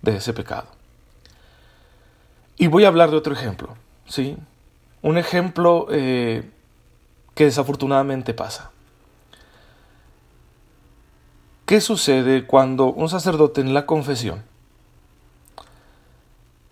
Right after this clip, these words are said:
me da algún argumento para justificar un pecado?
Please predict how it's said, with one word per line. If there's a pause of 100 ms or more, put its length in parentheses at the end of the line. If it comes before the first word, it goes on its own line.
(600)
me
da
algún
argumento
para
justificar
un
pecado?